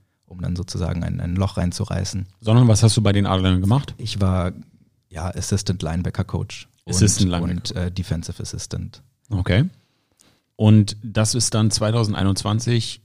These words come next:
Speaker 2: Wann kam dieses U-S-A-Thema auf den Tisch? Monat?
Speaker 1: Äh, da-, das U-S-A-Thema war schon auf dem Tisch Ende zwanzig.
Speaker 2: Okay.
Speaker 1: Äh, da war ich schon in Kontakt, ähm, mit, mit, äh, Florida. Und das Ganze wurde dann einfach nur irgendwann, irgendwann realisiert.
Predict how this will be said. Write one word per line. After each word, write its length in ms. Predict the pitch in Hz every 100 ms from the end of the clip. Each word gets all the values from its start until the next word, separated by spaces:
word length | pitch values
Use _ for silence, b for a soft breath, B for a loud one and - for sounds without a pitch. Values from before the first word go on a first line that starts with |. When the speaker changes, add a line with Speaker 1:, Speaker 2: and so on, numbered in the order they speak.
| -
Speaker 2:
Wann 640 | 104 104 101 131 139 139
kam 240 | - 110 110
dieses 280 | 107 107 -
U-S-A-Thema 580 | 107 - 98 104 123
auf 160 | 120 117
den 100 | 123
Tisch? 280 | 151 160 - 101
Monat? 380 | 110 117 139 - _ _ _ _ _ _ _ _
Speaker 1:
Äh, 200 | 107 110
da-, 140 | 104 101
das 220 | 104 104
U-S-A-Thema 580 | 117 110 135 143 123 101
war 100 | 104
schon 140 | 101
auf 100 | 85
dem 160 | 90 92
Tisch 220 | 101 -
Ende 240 | 87 87
zwanzig. 600 | - - 95 - 98 - _
Speaker 2:
Okay. 240 | 135 104 -
Speaker 1:
Äh, 40 |
da 140 | 95
war 140 | 92 95
ich 80 | -
schon 120 | 90
in 120 | 90
Kontakt, 580 | - 92 98 95 - -
ähm, 480 | 92 85 85 87 92 _ _
mit, 320 | 90 - -
mit, 280 | - - -
äh, 400 | - - - -
Florida. 560 | - 101 101 101 98 - b b b b _
Und 440 | 90 90 87 -
das 120 | 98
Ganze 280 | - 90 92
wurde 180 | 90 90
dann 100 | 82
einfach 300 | 82 85 -
nur 120 | 87
irgendwann, 520 | 87 90 90 87 87 -
irgendwann 300 | 87 90 90
realisiert. 640 | 87 90 92 92 95 -